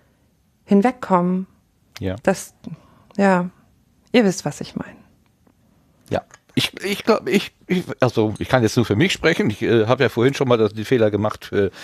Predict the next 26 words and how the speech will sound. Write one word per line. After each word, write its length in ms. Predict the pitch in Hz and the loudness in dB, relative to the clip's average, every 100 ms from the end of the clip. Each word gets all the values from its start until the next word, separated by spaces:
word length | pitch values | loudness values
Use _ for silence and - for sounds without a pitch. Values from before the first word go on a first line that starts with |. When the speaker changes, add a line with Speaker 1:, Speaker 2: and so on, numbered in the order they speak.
| - 127 | -16 -12
Speaker 2:
Anwesende 920 | - 127 110 117 117 98 160 123 190 - - | 0 0 4 2 2 2 0 2 0 0 -2
<laughs> 100 | - | 0
das 320 | 226 571 539 | 0 0 0
so 120 | 139 | 0
zu 300 | - - 254 | 0 0 2
übernehmen. 520 | 127 113 123 135 135 - 147 117 | 4 4 4 4 2 -2 -4 2
Das 260 | 139 - | 2 4
soll 220 | 160 196 | 2 4
mir 120 | 151 165 | 2 2
nicht 200 | 156 - | 0 2
zweimal 300 | 139 151 143 | 4 4 4
passieren. 480 | 143 143 143 143 | 0 2 2 4
Man 120 | 123 107 | 2 2
darf 160 | 117 | 2
ja 100 | 113 | 4
einen 160 | 107 123 | 2 0
Fehler 260 | - 120 113 | 0 4 4
einmal 260 | 117 117 | 4 2
machen, 320 | 110 117 113 | 2 -2 0
aber 200 | 104 104 | 0 0
dann 220 | 101 98 101 | 0 -4 -6
möglichst 420 | 98 104 101 - | -6 -6 -6 -2
nicht 160 | 104 - | -4 -2
zweimal. 380 | - 101 98 95 - - - - - - | 0 2 2 0 -8 -8 -8 -8 -12 -8
Ähm, 420 | - 90 90 87 - - - - _ - | 0 4 4 2 -4 -16 -20 -20 _ -2
deswegen, 520 | 90 - 87 90 87 | -2 2 4 4 2